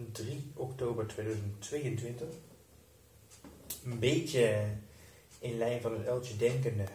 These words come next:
Is het dan in tweeduizend zeventien gebrouwen en is het een bier wat vijf jaar houdbaar is?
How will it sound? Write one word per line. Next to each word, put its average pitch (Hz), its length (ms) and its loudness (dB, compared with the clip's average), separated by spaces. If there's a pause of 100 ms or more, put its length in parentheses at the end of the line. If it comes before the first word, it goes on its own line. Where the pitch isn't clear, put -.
(1700)
Is 139 140 -4
het 135 120 4
dan 131 140 4
in 113 120 -2
tweeduizend 110 440 -2
zeventien 135 380 0
gebrouwen 123 400 4
en 117 60 -4
is 113 100 -6
het 117 80 -6
een 113 160 -6
bier 123 240 -4
wat 104 100 -4
vijf 135 320 0
jaar 117 100 4
houdbaar 127 320 0
is? - 140 -4